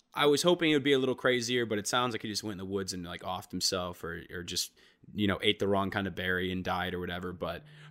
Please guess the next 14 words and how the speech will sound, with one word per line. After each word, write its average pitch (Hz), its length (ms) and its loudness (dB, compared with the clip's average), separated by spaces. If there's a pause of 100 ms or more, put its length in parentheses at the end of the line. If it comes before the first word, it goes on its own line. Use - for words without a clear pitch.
my 160 180 12
big 247 240 6
thing 147 180 12
now 175 300 10
is, 131 160 4
like, 113 180 4
did 143 200 6
his, 147 200 0 (240)
were 127 200 2
his 147 160 4
parents - 500 2
in 95 220 -6
on - 240 -14
it? - 80 -20